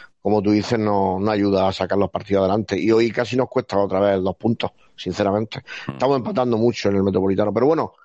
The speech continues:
Speaker 1: ha sido una jornada buena. La Real ayer se dejó también dos puntos de aquella manera y estamos más cerca del tercer puesto. Por lo tanto,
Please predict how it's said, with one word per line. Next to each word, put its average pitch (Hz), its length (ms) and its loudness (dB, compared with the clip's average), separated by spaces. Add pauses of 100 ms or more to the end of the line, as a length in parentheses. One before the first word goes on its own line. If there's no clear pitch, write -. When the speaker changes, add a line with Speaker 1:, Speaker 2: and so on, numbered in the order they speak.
(160)
Speaker 1:
ha 120 80 -4
sido 123 120 0
una 123 100 0
jornada 117 600 2
buena. 147 540 2
La 127 100 2
Real 113 600 2
ayer 117 180 4
se 110 140 0
dejó 113 180 0
también 110 180 0
dos 110 120 0
puntos 117 300 -2
de 113 60 4
aquella 113 200 2
manera 139 460 0 (360)
y - 80 -6
estamos 117 280 0
más 95 120 -2
cerca 95 220 -2
del 95 80 -2
tercer 90 240 -4
puesto. - 420 -6
Por 98 120 0
lo 104 100 0
tanto, 110 480 -2